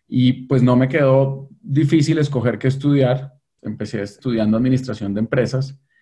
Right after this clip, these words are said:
pero por el otro lado de mi familia materna tenía como una genética emprendedora y también de ver a mi papá de emprendedor en su momento, de crear su propia compañía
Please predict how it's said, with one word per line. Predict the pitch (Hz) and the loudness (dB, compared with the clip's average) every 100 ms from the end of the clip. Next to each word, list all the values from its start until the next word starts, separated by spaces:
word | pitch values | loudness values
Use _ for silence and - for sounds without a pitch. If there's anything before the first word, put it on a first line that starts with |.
| _ _ _ _ | _ _ _ _
pero | 127 127 | 0 0
por | 127 120 | 2 2
el | 113 | 2
otro | 117 139 | 2 2
lado | 156 147 139 143 143 143 - | 2 4 4 2 0 -4 -10
de | - 110 | -8 -6
mi | |
familia | 110 107 101 107 | -4 -4 -2 -2
materna | 123 123 127 110 110 113 - _ _ - | -2 0 0 0 -2 -4 -10 _ _ -6
tenía | 110 104 101 | -2 -2 -2
como | 123 120 117 | -4 -2 -2
una | 110 104 110 120 120 113 98 | -2 0 0 0 -2 -2 -4
genética | - 117 107 104 117 - 120 120 117 - | -4 0 0 0 -4 -2 -2 -2 -4 -4
emprendedora | 120 117 117 107 98 104 104 110 - | -4 -2 -2 -2 0 0 0 -2 -4
y | 127 | -4
también | 104 98 95 | -2 -4 -4
de | 104 | -2
ver | 113 | 0
a | 117 | 0
mi | 120 | -2
papá | 113 110 95 95 | -4 -4 -2 0
de | 107 | -2
emprendedor | 110 110 127 123 101 98 101 101 | -4 -4 -2 -2 0 0 0 0
en | 110 | -4
su | 113 | -4
momento, | 117 104 101 98 113 | -2 -2 -2 -4 -6
de | 113 | -6
crear | 104 95 | -6 -8
su | - - | -8 -10
propia | 113 117 | -8 -8
compañía | - 120 104 98 98 98 110 127 | -8 -8 -4 -4 -2 -2 -4 -6